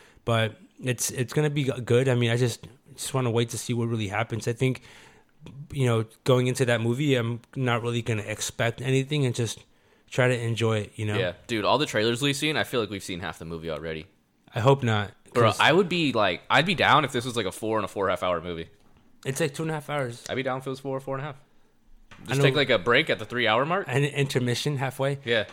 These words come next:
Speaker 1: And go use the restroom, be back
Speaker 2: Just
Speaker 1: in
Speaker 2: to
Speaker 1: twenty
Speaker 2: build the
Speaker 1: minutes.
Speaker 2: suspense. Everyone's like, "What the fuck?" <laughs>
Speaker 1: Uh, it'd be crazy.
Speaker 2: I'd be down. I, dude, I, dude, you know, I already roll up to the movie theaters with, like, a bunch of McDonald's in my pocket anyways.
Speaker 1: Well, of course you
Speaker 2: Shout
Speaker 1: do.
Speaker 2: out cargo pants.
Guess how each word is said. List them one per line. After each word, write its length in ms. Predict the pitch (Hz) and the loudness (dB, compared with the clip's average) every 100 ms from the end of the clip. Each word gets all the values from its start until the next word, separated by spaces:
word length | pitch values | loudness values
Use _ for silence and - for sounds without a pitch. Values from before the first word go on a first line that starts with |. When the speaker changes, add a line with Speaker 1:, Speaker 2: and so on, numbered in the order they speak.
| - | -10
Speaker 1:
And 100 | 143 | -6
go 140 | - 143 | 2 2
use 180 | 151 139 | 4 2
the 80 | |
restroom, 560 | 143 156 143 - 160 151 | 2 2 -2 0 0 2
be 100 | 143 | 0
back 180 | 131 131 | -2 -2
Speaker 2:
Just 100 | 131 | 4
Speaker 1:
in 20 | |
Speaker 2:
to 60 | 131 | 4
Speaker 1:
twenty 100 | 123 | 6
Speaker 2:
build 140 | 139 143 | 4 6
the 80 | 151 | 4
Speaker 1:
minutes. 80 | |
Speaker 2:
suspense. 580 | 143 - 110 120 160 180 | 4 2 6 6 6 6
Everyone's 320 | 131 160 180 160 | 4 4 4 4
like, 120 | 156 | 2
"What 260 | 165 156 - | 0 -2 -2
the 100 | 156 | -4
fuck?" 840 | - 196 190 185 170 151 123 - 131 | -2 0 4 6 6 6 2 -4 -8
<laughs> 20 | |
Speaker 1:
Uh, 300 | 175 120 123 | -6 -6 -10
it'd 160 | - - | -16 -16
be 80 | 117 | -10
crazy. 380 | 123 120 117 110 104 - _ _ - | -8 -8 -10 -14 -16 -20 _ _ -8
Speaker 2:
I'd 120 | 127 | -4
be 80 | 151 | -2
down. 360 | 92 98 92 92 - - 90 | -2 -4 -6 -10 -20 -12 -4
I, 120 | 101 | -4
dude, 260 | 113 107 101 | -4 -6 -2
I, 260 | 110 180 | 2 2
dude, 280 | - 151 151 | 2 -4 -2
you 60 | 180 | 0
know, 80 | 208 | 4
I 100 | 196 | 6
already 160 | 214 | 6
roll 240 | 170 170 170 | 8 8 8
up 160 | 180 | 4
to 80 | 175 | 2
the 280 | 147 120 104 | 4 6 4
movie 200 | 131 139 | 0 -2
theaters 300 | 139 147 135 | 0 0 2
with, 100 | 120 | 0
like, 200 | 120 113 | 0 0
a 40 | 113 | 0
bunch 180 | 123 | -4
of 60 | 127 | -4
McDonald's 400 | 101 95 123 120 | -2 0 0 0
in 60 | 117 | -2
my 80 | 104 | 2
pocket 300 | 117 110 101 | 2 2 -2
anyways. 400 | 120 98 101 110 | 0 0 0 -2
Speaker 1:
Well, 80 | 147 | -8
of 60 | |
course 240 | - 180 - | -6 -8 -6
you 80 | 123 | 2
Speaker 2:
Shout 200 | 120 139 | 4 4
Speaker 1:
do. 60 | |
Speaker 2:
out 80 | 135 | 4
cargo 240 | 139 135 131 | 4 2 2
pants. 480 | 135 120 - - | 2 0 -6 -16